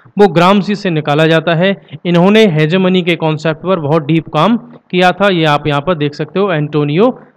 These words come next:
ग्रामसी। ये कहाँ के थे? Italian के, Italy के थे, और ये क्या थे? खुद अपने आप में मार्क्सिस्ट थे।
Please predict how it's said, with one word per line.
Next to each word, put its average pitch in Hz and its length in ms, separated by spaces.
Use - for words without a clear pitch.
ग्रामसी। 170 400
ये 185 220
कहाँ 156 260
के 180 140
थे? 196 120
Italian 165 560
के, 175 280
Italy 170 340
के 185 120
थे, 190 240
और 160 120
ये 175 120
क्या 160 220
थे? 175 160
खुद 170 220
अपने 160 240
आप 147 120
में 175 100
मार्क्सिस्ट 147 560
थे। 123 240